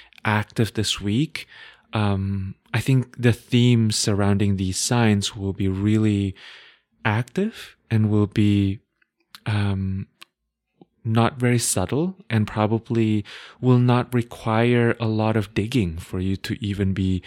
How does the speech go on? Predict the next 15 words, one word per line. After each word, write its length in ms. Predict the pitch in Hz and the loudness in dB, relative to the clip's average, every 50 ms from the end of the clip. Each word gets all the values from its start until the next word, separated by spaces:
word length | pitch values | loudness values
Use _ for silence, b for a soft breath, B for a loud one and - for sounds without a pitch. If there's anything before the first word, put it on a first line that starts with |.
| B B B B B B B _ | B B B B B B B _
aware 420 | 113 104 98 95 98 98 113 135 127 | 0 0 2 2 2 0 0 -2 -4
of. 360 | - - - - - - - B B B B B B B B B B B B - | -6 -8 -12 -14 -16 -16 -16 B B B B B B B B B B B B -14
But, 520 | 107 - 113 110 107 107 107 107 - - _ _ _ - | -2 0 2 2 4 4 2 0 -2 -4 _ _ _ -6
um, 680 | 113 104 107 107 104 104 101 101 101 101 101 104 123 - - _ _ 104 | -4 -2 -2 0 -2 -2 -2 -2 -2 -4 -6 -8 -10 -14 -18 _ _ 0
I'm 280 | 110 120 120 123 120 | 2 2 4 4 2
feeling 480 | 117 - - - 127 131 127 127 123 120 | 0 -2 -2 0 2 2 2 2 0 -2
pulled 680 | - - - - 175 180 147 123 117 113 113 - - _ - - - | -4 -8 -2 0 2 4 6 6 6 4 4 0 -4 _ -10 -8 -4
to 480 | 120 113 110 107 107 104 104 104 101 101 b b b b b b b b b b _ _ _ _ _ _ _ _ - | -2 0 2 2 2 2 0 0 -2 -4 b b b b b b b b b b _ _ _ _ _ _ _ _ -20
think 420 | - - - - 147 160 160 - | -20 -8 -2 0 2 2 2 0
about, 600 | 127 107 101 104 101 98 95 95 92 92 - - | 0 0 2 2 2 2 2 0 0 -2 -4 -8
to 80 | - - | -12 -10
contemplate, 1000 | - - - 120 127 127 - 120 113 107 - - 113 101 98 98 95 95 - _ | -6 -2 0 0 0 0 0 -2 -2 -2 -4 -4 -2 0 2 2 0 -2 -2 _
to 60 | 107 | -8
feel 440 | 98 - - - - 123 127 131 127 - - | -8 -8 -10 -2 0 2 4 4 4 2 2
into, 800 | - 113 110 113 113 - - - - 104 98 95 95 95 92 98 | 0 0 0 0 0 -2 -6 -6 -4 -4 -2 -2 -2 -4 -6 -8